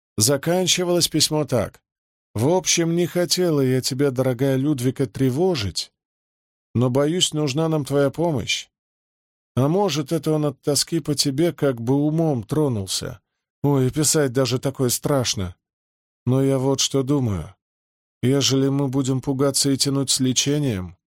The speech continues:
то, может быть, и того хуже. Как ты думаешь? А вот если бы ты приехала и сама во всём разобралась, то, я думаю, он пришёл бы в себя.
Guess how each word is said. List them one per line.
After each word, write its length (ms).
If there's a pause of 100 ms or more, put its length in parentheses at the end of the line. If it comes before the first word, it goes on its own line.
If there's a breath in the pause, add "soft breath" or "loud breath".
(600)
то, 120
может 340
быть, 240
и 60
того 380
хуже. 480 (440)
Как 220
ты 140
думаешь? 600 (920)
А 80
вот 120
если 300
бы 100
ты 120
приехала 500
и 80
сама 360
во 120
всём 240
разобралась, 760 (720)
то, 80
я 140
думаю, 320
он 80
пришёл 400
бы 100
в 60
себя. 380